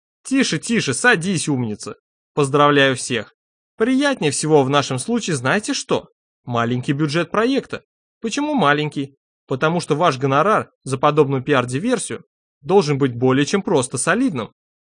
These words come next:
Посчитайте стоимость освобождённой рыночной ниши, умноженную в своём ценовом сегменте на число потребителей,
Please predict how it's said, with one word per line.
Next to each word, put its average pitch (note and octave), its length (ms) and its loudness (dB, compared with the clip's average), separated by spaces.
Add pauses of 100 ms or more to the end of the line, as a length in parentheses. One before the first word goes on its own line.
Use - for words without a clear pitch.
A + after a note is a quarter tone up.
(200)
Посчитайте A3 600 -2
стоимость F3 420 0
освобождённой C#3+ 640 0
рыночной C#3 420 0
ниши, G#3+ 480 -4 (240)
умноженную C#3+ 480 2
в B2 60 -6
своём D3+ 280 2
ценовом D3 360 0
сегменте D3 480 -2
на B2+ 100 -4
число C#3+ 260 -2
потребителей, A#2+ 760 -6